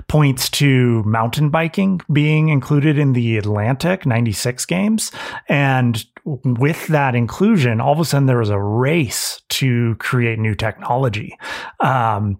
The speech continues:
and, you know, there's, he was saying before that, the race bikes weighed thirty pounds. And then after that, it was in the years leading up to it, there was just such, like, a incredible technological development in mountain bikes to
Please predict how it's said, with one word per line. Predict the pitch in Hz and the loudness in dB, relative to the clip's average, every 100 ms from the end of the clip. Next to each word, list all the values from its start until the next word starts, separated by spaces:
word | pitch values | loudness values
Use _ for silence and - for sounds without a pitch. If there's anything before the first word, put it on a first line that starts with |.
| _ 185 | _ -2
and, | 127 120 120 113 113 104 | 0 0 0 0 -2 -2
you | 135 | 0
know, | 110 107 | 0 0
there's, | 117 107 - | 0 0 0
he | 139 | 0
was | 110 | 0
saying | 120 110 | 0 -2
before | 101 156 160 131 | -2 0 2 2
that, | 110 110 | 0 0
the | 120 107 | -2 0
race | 113 113 | 0 -2
bikes | - 110 101 120 | -2 -2 -2 -2
weighed | 110 95 | -4 -2
thirty | 113 107 | -2 -2
pounds. | 107 123 143 113 107 | -2 0 2 0 -2
And | 107 | -4
then | 107 110 | -4 -4
after | - 123 - 120 | -2 -4 -2 -4
that, | 110 113 113 107 - - - | 0 0 0 -2 -8 -16 -6
it | 135 | -2
was | 117 101 | -2 -2
in | 151 123 | 0 0
the | 120 | 0
years | 107 110 117 107 | 0 0 0 0
leading | 120 107 113 | -2 0 -2
up | 131 | -2
to | 113 101 | -4 -4
it, | - | -2
there | 110 | -2
was | 101 101 | -2 -2
just | 113 92 | -4 -4
such, | - - 135 123 | -6 0 0 0
like, | 120 101 95 | -4 -4 -4
a | 107 101 | -6 -4
incredible | 123 110 - - 131 127 131 123 107 98 | -4 -6 -8 -4 0 2 0 0 -2 -2
technological | 123 - 120 110 107 101 107 | -4 -4 -2 -2 -2 -4 -6
development | 101 120 165 131 120 110 | -2 0 2 0 -2 -2
in | 120 | 0
mountain | 156 190 110 | 2 2 0
bikes | 98 98 - | -2 -6 -8
to | - 107 | -8 -8